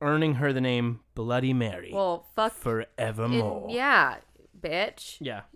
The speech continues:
Speaker 2: You gonna do that.
Speaker 1: So to this day, the tale of Bloody Mary, Queen of England, remains one of the most infamous cases of supposed,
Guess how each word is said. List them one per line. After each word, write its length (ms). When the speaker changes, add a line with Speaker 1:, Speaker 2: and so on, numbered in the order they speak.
Speaker 2:
You 160
gonna 340
do 200
that. 540
Speaker 1:
So 180
to 140
this 160
day, 160
the 80
tale 220
of 80
Bloody 180
Mary, 300
Queen 200
of 120
England, 400
remains 360
one 140
of 60
the 80
most 240
infamous 480
cases 480
of 100
supposed, 600